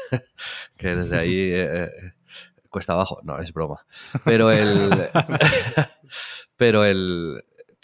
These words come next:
Speaker 1: creo que a nivel personal y a nivel de oficio era necesario. Pero también creo que esto puede que sea una fase, ¿no? Que, que estén probando las aguas, viendo cómo va y que, como te he escuchado decir a ti, Pep, alguna vez, ¿no? Luego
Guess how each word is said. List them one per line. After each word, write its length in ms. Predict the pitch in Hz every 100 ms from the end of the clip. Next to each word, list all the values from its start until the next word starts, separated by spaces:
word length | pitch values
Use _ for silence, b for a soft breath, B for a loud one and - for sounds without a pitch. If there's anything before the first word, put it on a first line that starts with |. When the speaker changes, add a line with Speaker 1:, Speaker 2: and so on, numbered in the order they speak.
| - 101
Speaker 1:
creo 200 | 117 117
que 80 |
a 40 | 117
nivel 200 | 110 104
personal 520 | 117 110 104 117 110
y 40 |
a 40 | 104
nivel 200 | 101 110
de 60 |
oficio 560 | 101 117 117 107 117 110 104
era 140 | 101
necesario. 520 | 101 101 110 113 117 _ _ _
Pero 100 | 101
también 240 | 104 127
creo 220 | - 143 127
que 80 |
esto 200 | 107 -
puede 180 | - 110
que 100 | 95
sea 120 | -
una 140 | 104 80
fase, 380 | 82 92 82 -
¿no? 160 | 127 _
Que, 420 | 85 87 82 80 b b b b _
que 100 | -
estén 760 | 92 104 98 104 95 90 78 76
probando 400 | 101 98 104 107
las 160 | 98
aguas, 540 | 113 120 117 120 120 104
viendo 260 | 98 101 95
cómo 180 | 95
va 520 | 98 110 117 120 127 -
y 200 | 95 90
que, 380 | 90 87 85 78
como 160 | 87 85
te 60 |
he 20 |
escuchado 300 | - - 95
decir 180 | 90 98
a 60 | 87
ti, 120 | 95
Pep, 180 | 95 95
alguna 300 | 90 90 90
vez, 260 | 95 101
¿no? 200 | 90 123 -
Luego 400 | 90 87 95 -